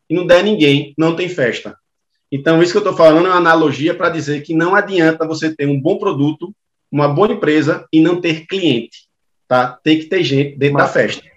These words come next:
Speaker 1: beleza? É, e puxando pro, pra a segunda resposta, é, o, a minha percepção de empreender é a seguinte: é, claro que existem diversos perfis dentro da literatura, né? É, não vou citar ninguém aqui,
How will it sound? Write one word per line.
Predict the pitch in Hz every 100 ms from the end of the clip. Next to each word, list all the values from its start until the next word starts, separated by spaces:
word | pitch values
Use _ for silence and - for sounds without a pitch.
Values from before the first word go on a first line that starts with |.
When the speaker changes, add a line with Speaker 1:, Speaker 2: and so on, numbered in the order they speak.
| _ _ _ _ _
Speaker 1:
beleza? | 127 123 120 123 156 - _ _ _ _ 131
É, | 127 127 123
e | 160
puxando | 160 202 - 233 262
pro, | 208 165
pra | 156 160 143 123
a | 139
segunda | 156 151 170 147
resposta, | 131 - - 160 185 151 120 - _ _ -
é, | 131 - _ _ 156 - _
o, | - 160 156
a | 139
minha | 165 208
percepção | 214 - 185 - - 160
de | 165
empreender | 165 151 120 127 147 139 -
é | 131
a | 139
seguinte: | 139 175 113 107 104 _ _ _ _ _
é, | 123 113 110 107
claro | 151 160 -
que | 196
existem | 151 - 165
diversos | 151 147 180 - -
perfis | - 147 - 156 147
dentro | 160 151
da | 151
literatura, | 156 151 156 - - 139 120 107 - -
né? | 120 123 139 - _ _ _
É, | 131 120
não | 135
vou | 135 143
citar | 156 147 139
ninguém | 147 135 143
aqui, | 151 110 104